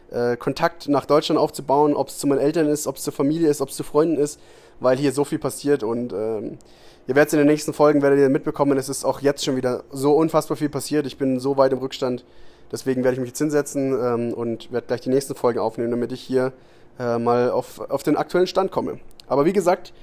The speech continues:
wenn ihr den Podcast hört, nehmt euch halt einfach mal beim Sch-, beim, <laughs> es soll jetzt nicht abwertend wirken auf das Thema, aber beim Stuhlgang legt halt mal das Handy weg. Wenn ihr auf dem Klo hockt beim Scheißen,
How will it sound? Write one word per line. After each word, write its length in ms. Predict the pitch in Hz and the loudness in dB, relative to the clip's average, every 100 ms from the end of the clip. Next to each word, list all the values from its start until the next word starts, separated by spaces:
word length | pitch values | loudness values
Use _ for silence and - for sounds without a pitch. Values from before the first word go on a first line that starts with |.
| - - - - | -20 -20 -14 2
wenn 120 | 156 | 4
ihr 80 | 170 | 4
den 120 | 160 | 4
Podcast 400 | 180 185 170 - | 2 2 -4 2
hört, 300 | 175 190 - - - - - - | 2 2 -4 -20 -20 -20 -20 -6
nehmt 280 | 135 151 170 | 2 2 4
euch 100 | 151 | 2
halt 100 | 165 | 4
einfach 180 | 160 160 | 4 4
mal 420 | 151 147 147 143 - _ - - _ _ - - - - 131 | 4 4 4 2 -4 _ -20 -20 _ _ -20 -20 -20 -20 -8
beim 220 | - 143 147 | -2 0 0
Sch-, 160 | 139 135 | -4 -2
beim, 340 | 143 147 139 - - - - - - | 2 2 2 -2 -10 -14 -18 -20 -20
<laughs> 720 | - - - - - - 57 | -20 -20 -20 -20 -18 -12 -12
es 140 | - - | -8 0
soll 120 | 131 | 0
jetzt 140 | 131 | 2
nicht 160 | 143 - | -2 2
abwertend 500 | 139 160 151 147 143 | 2 6 6 4 4
wirken 280 | 143 151 143 | 2 4 0
auf 100 | 131 | 0
das 140 | 135 | -2
Thema, 280 | - 160 156 | 0 4 4
aber 200 | 135 135 | 6 4
beim 180 | 139 139 | 2 0
Stuhlgang 480 | - 190 180 165 | -2 2 4 6
legt 240 | 151 175 - | 4 2 2
halt 80 | 175 | 2
mal 160 | 156 | 2
das 200 | 147 151 | 2 0
Handy 260 | - 214 160 | 0 0 0
weg. 180 | 180 - | 0 2
Wenn 140 | 135 | 2
ihr 100 | 143 | 2
auf 80 | 143 | 2
dem 260 | 151 143 139 | 0 -2 -2
Klo 240 | 170 185 | 2 2
hockt 140 | 180 | 2
beim 120 | 185 151 | 0 -2
Scheißen, 400 | 160 170 175 | -2 -2 -6